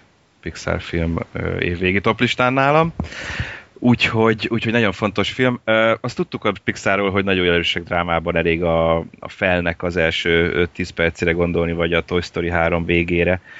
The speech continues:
Ö, nagyon erősek tényleg, ö, de amikor azt, hogy <laughs> ezt, ezt, ö, egy egész játékidő alatt kapjuk, ö, az, az azért nagyon kemény. Tényleg, ahogy, ahogy Zoli elmondta, nagyon sok minden benne van,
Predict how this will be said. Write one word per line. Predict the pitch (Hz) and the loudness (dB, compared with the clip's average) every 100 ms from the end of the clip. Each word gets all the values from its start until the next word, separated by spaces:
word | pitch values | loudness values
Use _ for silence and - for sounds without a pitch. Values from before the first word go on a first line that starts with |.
| - - - _ | -18 -18 -20 _
Ö, | 92 87 | -2 0
nagyon | 95 98 90 | 2 2 2
erősek | 80 80 - 85 | 2 2 -2 -4
tényleg, | 92 85 85 87 | -2 0 0 0
ö, | 87 85 85 85 | 2 4 2 0
de | 87 82 | 0 0
amikor | 73 98 101 | 0 -2 -2
azt, | 113 - | -2 0
hogy | 110 | 0
<laughs> | - | 2
ezt, | - 139 - | 2 0 2
ezt, | 120 - - | 0 0 -6
ö, | 69 104 - - - | -4 -4 -4 -12 -10
egy | 71 127 | -6 -2
egész | 135 120 107 | 0 0 0
játékidő | 117 117 110 101 - 95 101 | 0 0 -2 -6 -6 -2 0
alatt | 98 95 | 2 0
kapjuk, | 101 98 113 110 - - - - - _ _ _ | 0 0 -2 -4 -8 -20 -20 -20 -20 _ _ _
ö, | - 101 101 - | -2 2 2 2
az, | 98 92 | 0 0
az | 92 90 | -2 0
azért | 92 90 85 | 0 0 0
nagyon | 82 80 | 0 -2
kemény. | 80 78 80 | -6 -6 -6
Tényleg, | 80 90 82 | -2 0 2
ahogy, | 82 82 80 - | 2 2 0 -2
ahogy | 87 82 | -4 -2
Zoli | 92 87 | -2 2
elmondta, | 82 82 85 87 | 2 0 -2 -2
nagyon | 87 85 82 | -2 0 -2
sok | - 85 | -2 -4
minden | - 87 80 | -4 -4 -2
benne | 87 85 85 | 0 0 2
van, | 95 101 | 2 2